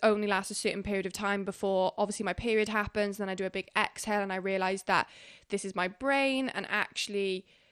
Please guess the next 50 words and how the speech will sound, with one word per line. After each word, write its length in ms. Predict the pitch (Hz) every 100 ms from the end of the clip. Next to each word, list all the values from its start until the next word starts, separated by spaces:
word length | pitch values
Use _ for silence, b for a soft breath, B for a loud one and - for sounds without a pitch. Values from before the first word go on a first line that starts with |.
| b -
now 280 | 220 233 233
I 60 |
feel 220 | 220 220
okay 540 | 202 - 220 208 202 196
and 120 | 202
I've 60 | 196
been 100 | 190
able 120 | 185
to 100 | 196
rationalise 500 | 208 196 - 196 190
those 180 | 185 -
feelings. 720 | 254 254 247 247 240 - - -
But 100 | 240
also 380 | 320 339 330 311
they 100 | 294
can 240 | - 302
just 160 | 285 - _ -
appear 400 | 269 - 285 269
randomly, 680 | 254 254 247 247 214 156 -
and 120 | 214
when 120 | 254 262
they 80 |
appear 360 | 269 - 294 294
randomly, 720 | 254 247 233 214 196 180 165 -
they 160 | 208
are 140 | 208 202
harder 360 | 220 214 208
to 140 | 196 208
deal 320 | 196 208 208
with, 400 | 202 214 302 - -
and 100 | 220
I 40 |
kind 180 | 240 233
of 60 | 220
have 120 | 220
to 120 | 233
look 240 | 220 214 214
at 100 | -
other 220 | 208 202
things 220 | 220 208
in 60 | 202
my 80 | 185
life 200 | 190 -
that 100 | 185
might 100 | 180
have 80 | -
been 140 | 190
triggers 400 | - 202 180 -
for 180 | 185 170
them. 220 | 87